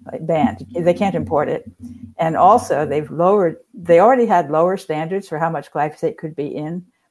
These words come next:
the corn. And now they're gonna, they've made it even lower. Their standard is much lower than our standard for how much glyphosate can be in the,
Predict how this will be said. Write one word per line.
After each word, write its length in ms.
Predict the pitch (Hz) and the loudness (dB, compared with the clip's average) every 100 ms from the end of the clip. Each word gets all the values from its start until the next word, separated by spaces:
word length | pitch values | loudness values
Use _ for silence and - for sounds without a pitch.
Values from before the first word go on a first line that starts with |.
| _ | _
the 100 | - | -10
corn. 440 | 156 165 151 165 190 _ _ _ _ _ _ _ - | -6 -4 -4 -6 -8 _ _ _ _ _ _ _ -8
And 120 | 170 | -2
now 160 | 180 175 | 2 2
they're 100 | 170 | 0
gonna, 280 | 160 160 - | -2 -4 -8
they've 240 | 143 165 | 0 0
made 180 | 170 165 | 2 -2
it 100 | 147 | 0
even 300 | 190 180 165 | -4 -4 -2
lower. 500 | 143 147 107 165 - _ _ | 0 0 -2 -6 -12 _ _
Their 200 | 175 175 | 2 2
standard 320 | 175 185 165 | 2 -2 -2
is 140 | 147 147 | -6 -6
much 260 | 160 175 | -6 -4
lower 180 | 165 156 | -6 -6
than 160 | 147 139 | -6 -6
our 200 | 151 147 | -4 -4
standard 480 | - 147 123 - - _ _ _ | -8 -12 -12 -16 -20 _ _ _
for 100 | - | -6
how 100 | 160 | -2
much 220 | 160 151 - | -2 -4 -4
glyphosate 400 | 147 151 127 - | -4 -4 -8 -8
can 120 | 156 | -8
be 180 | 156 147 | -6 -6
in 100 | |
the, 120 | 151 | -8